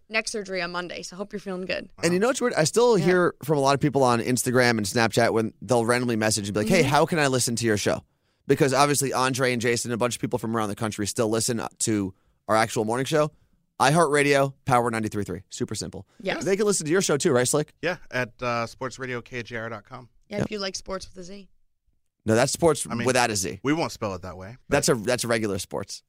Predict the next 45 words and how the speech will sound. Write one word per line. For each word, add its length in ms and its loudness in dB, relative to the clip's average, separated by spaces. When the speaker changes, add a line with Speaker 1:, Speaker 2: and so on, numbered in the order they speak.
Speaker 1:
I 120 0
can't 280 0
wait 180 -4
till 120 -8
I 80 -4
start 200 -8
my 120 -14
own 120 -16
podcast 460 -12
called 180 -12
Sports 460 -16
with 100 -20
a 60 -20
Z, 240 -20
and 100 -6
I 80 -2
just 240 -12
<laughs> 0 -
talk 320 -4
and 140 -8
talk 140 -16
and 120 -20
talk. 60 -20
Speaker 3:
Please 360 -2
do 200 0
it. 120 -8
I 100 -6
will 100 -8
listen 260 -8
to 80 2
Speaker 2:
Oh, 100 6
Speaker 3:
that. 60 6
Speaker 2:
what 120 4
was 100 2
the 80 -4
topic 400 2
you 80 2
wanted 200 4
them 80 -2
to 60 -8
talk 260 2
about 200 4
a 40 4
while 260 6
ago? 340 2